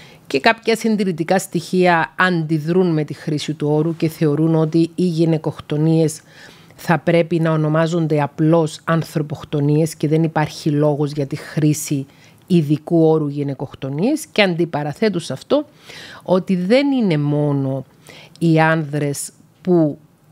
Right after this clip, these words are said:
αποπνέονται από μισογυνισμό και μπορεί να οδηγηθούν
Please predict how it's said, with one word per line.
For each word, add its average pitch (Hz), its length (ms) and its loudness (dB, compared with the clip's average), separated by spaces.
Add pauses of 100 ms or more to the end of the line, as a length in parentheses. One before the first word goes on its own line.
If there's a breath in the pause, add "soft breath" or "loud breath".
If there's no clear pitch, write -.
αποπνέονται 165 1400 -2
από 165 280 -2
μισογυνισμό 151 1160 0 (340 soft breath)
και 175 160 2
μπορεί 156 460 0
να 170 120 2
οδηγηθούν 156 1000 0